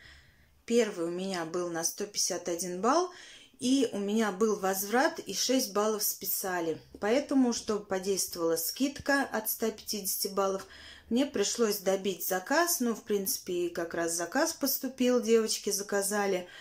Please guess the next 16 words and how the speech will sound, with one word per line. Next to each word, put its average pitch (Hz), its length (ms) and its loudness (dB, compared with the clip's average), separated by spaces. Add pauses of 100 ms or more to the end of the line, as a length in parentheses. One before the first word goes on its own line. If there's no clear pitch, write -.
(300)
И 233 60 4
бывает 208 380 0
такое, 196 380 0
что 180 420 -2
кто-то 165 360 -6
не 160 140 -4
успеет 285 520 0
заказать. 233 680 0 (500)
И 247 400 2
в 208 120 -8
начале 254 600 2
каталога 196 640 0
выгодно 185 600 0
заказывать, 196 760 0
приобретать 196 600 -2
продукцию, 196 720 0